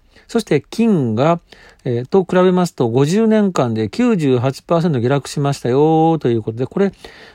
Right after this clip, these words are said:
五十年ですか。なかなか五十年前のことを覚えてる方は少ないわけなんですが、そういう意味では、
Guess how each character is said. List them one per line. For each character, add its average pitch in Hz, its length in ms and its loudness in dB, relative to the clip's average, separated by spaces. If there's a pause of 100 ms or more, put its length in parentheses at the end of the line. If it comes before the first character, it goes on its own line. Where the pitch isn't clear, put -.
五 139 160 2
十 220 260 0
年 190 220 2
で 147 120 2
す - 100 -14
か。 139 100 -6
な 147 160 -2
か 220 120 0
な 214 120 2
か 202 140 0
五 160 180 2
十 220 220 0
年 226 300 2
前 220 220 4
の 196 140 2
こ 165 140 -2
と 175 200 2
を 156 60 2
覚 185 140 4
え 185 60 2
て 165 100 -2
る 143 100 0
方 123 260 -4
は 117 120 -2
少 - 200 -8
な 156 100 0
い 135 40 2
わ 123 100 0
け 127 80 -4
な 117 140 -4
ん 110 40 -8
で 104 100 -6
す - 80 -14
が、 127 120 -6
そ - 140 -4
う 208 40 0
い - 20 -2
う - 20 -2
意 240 40 -2
味 226 80 0
で 175 80 2
は、 160 200 2